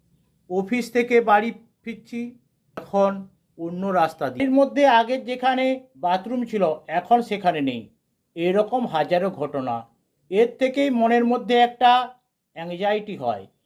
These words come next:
এই অ্যাংজাইটি ডিসঅর্ডার থেকেই লোকে বলে ভূত দেখেছি। Actually ভূত প্রেত কিছু যদি থাকে সেটা হলো মনের ফর্ম। নতুন বাড়িতে গেলে এই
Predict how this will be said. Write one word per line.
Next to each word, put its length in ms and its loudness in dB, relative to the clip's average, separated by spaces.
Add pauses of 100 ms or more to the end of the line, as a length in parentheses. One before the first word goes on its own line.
(160)
এই 260 -2
অ্যাংজাইটি 880 -2 (300)
ডিসঅর্ডার 500 0 (120)
থেকেই 360 -4
লোকে 300 -6
বলে 340 -2
ভূত 300 -16
দেখেছি। 640 -14 (840)
Actually 520 0
ভূত 300 -2 (100)
প্রেত 300 -2
কিছু 460 0 (680)
যদি 260 -4
থাকে 540 0 (520)
সেটা 400 -2
হলো 240 0
মনের 400 -2 (420)
ফর্ম। 340 -12 (420)
নতুন 360 -2
বাড়িতে 360 4
গেলে 280 4
এই 440 -2